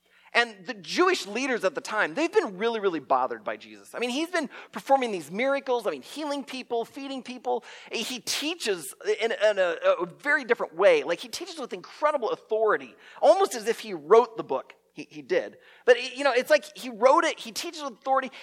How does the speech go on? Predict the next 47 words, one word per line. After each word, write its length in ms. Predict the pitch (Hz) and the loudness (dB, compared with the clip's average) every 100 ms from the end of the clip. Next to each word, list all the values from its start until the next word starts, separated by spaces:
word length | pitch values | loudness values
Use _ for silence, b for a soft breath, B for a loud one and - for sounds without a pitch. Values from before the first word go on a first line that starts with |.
| B - | B 0
and, 100 | 269 233 | 0 2
and 180 | 247 240 | -2 2
yet 140 | 320 | 0
he 160 | - 381 | 0 -4
didn't 240 | 403 415 | -2 -2
go 200 | 220 302 | 4 4
through 160 | 277 247 | 4 -2
their 100 | 254 | -8
school 260 | - 285 302 | -6 -6 -6
system 320 | 233 220 185 | -8 -12 -12
exactly 400 | 180 214 240 226 | -6 -6 -4 -2
like 240 | 190 190 | -2 -2
them. 300 | 220 214 131 _ b b b | -4 -4 -4 _ b b b
And 160 | 202 | -6
so 140 | - 302 | 0 4
they 200 | 269 294 | 4 4
feel 200 | 294 359 | 0 -4
threatened 500 | - 190 254 202 170 | -4 -6 -6 -4 -2
by 120 | 156 | -2
him. 160 | 160 151 | -2 -4
So 100 | 262 | -2
they're 140 | - | -2
trying 300 | - 311 381 | -4 -4 -4
to 40 | |
figure 220 | 339 294 233 | -4 2 2
out, 100 | 190 | 4
what 140 | 285 | 2
do 60 | 381 | 2
we 100 | 285 | -2
do 240 | 254 277 | -4 -6
with 160 | 226 214 | -6 -8
this 160 | - | -10
Jesus 480 | 160 196 277 190 165 | -10 -12 -12 -12 -10
guy, 320 | 143 120 101 _ B | -8 -8 -10 _ B
this 160 | - - | -8 -8
Jesus 480 | 151 226 277 247 | -10 -10 -10 -12
of 100 | 196 | -12
Nazareth? 520 | 165 170 156 127 120 - _ _ _ _ _ - | -8 -6 -6 -8 -14 -16 _ _ _ _ _ -4
And 120 | 208 | 2
so 100 | 311 | 4
when 140 | 285 | 4
they 80 | 277 | 2
see 320 | - 381 403 | -2 -4 0
him 160 | 359 254 | 0 -2
cast 420 | - 226 269 - | -6 -2 -2 -2
a 60 | 233 | -8
demon 260 | 214 226 | -10 -8